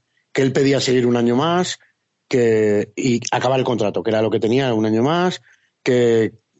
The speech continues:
que el calendario había sido la leche, eso ta-, lo había dicho yo, no hacía falta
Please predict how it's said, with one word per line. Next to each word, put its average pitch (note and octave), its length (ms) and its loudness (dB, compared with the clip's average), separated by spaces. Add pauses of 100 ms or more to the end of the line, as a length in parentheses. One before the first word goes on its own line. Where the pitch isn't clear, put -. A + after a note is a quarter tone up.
(160)
que - 80 -2
el C3 60 -2
calendario A2+ 360 -2
había A2+ 160 0
sido A2+ 180 0
la A2 120 0
leche, C3+ 260 0
eso B2 160 -2
ta-, G2+ 160 -2
lo A2 100 0
había G#2+ 140 2
dicho G#2 220 -2
yo, B2+ 120 2
no A#2+ 120 0
hacía G2 180 -2
falta F#2+ 560 0